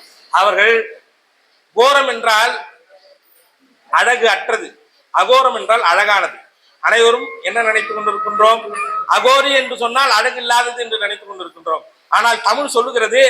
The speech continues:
கோரம் என்றால் அழகு இல்லாதது, அகோரம் என்றால் அழகானது. அவர்களுக்கு மண் என்றாலும் உணவாக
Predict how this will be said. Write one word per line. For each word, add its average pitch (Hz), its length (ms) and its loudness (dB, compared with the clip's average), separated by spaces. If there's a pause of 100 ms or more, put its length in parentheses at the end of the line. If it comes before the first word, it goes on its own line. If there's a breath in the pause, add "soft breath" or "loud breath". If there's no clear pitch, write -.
(360)
கோரம் 285 360 4
என்றால் 247 300 0 (160)
அழகு 233 260 -2
இல்லாதது, 196 440 -2 (340)
அகோரம் 247 360 2
என்றால் 233 300 -2
அழகானது. 214 480 0 (580)
அவர்களுக்கு 247 500 0 (560)
மண் 285 180 0 (120)
என்றாலும் 285 480 2
உணவாக 269 280 4